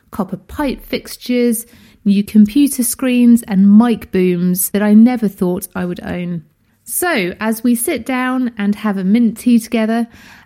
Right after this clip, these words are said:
I would like to take you back to the beginning of twenty twenty, before the apocalypse. It was February, and I was in my favourite city of Bath for the weekend.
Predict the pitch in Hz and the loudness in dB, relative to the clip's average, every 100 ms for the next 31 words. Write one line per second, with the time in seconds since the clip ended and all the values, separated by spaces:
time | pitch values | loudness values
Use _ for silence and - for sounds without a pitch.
0 | - 254 277 269 254 233 - 226 196 202 | -6 -2 0 0 -2 -4 -4 -2 -2 -2
1 | 185 180 - - - 175 - 214 214 233 | -4 -6 -8 -10 -8 -6 -2 -2 2 4
2 | 233 214 202 - 185 - - 180 - 190 | 6 6 4 0 -6 -6 -6 -6 -6 -8
3 | - 175 165 160 160 - _ - 233 - | -6 -6 -6 -8 -8 -14 _ -6 -4 -4
4 | 277 277 233 208 208 185 - 165 - - | -4 -2 0 0 -2 -8 -8 -10 -8 -8
5 | - - _ _ _ _ _ 247 226 226 | -8 -12 _ _ _ _ _ 2 4 2
6 | - 240 214 175 175 - _ 220 226 247 | -2 -4 -2 -4 -4 -6 _ 0 0 0
7 | 247 240 226 214 - 277 277 247 214 214 | 2 2 2 0 -4 -6 -6 -6 -8 -6
8 | 214 208 202 185 - 156 151 - - 208 | -6 -6 -8 -10 -10 -8 -8 -10 -14 -10
9 | 165 160 - 165 160 160 | -8 -8 -6 -6 -6 -8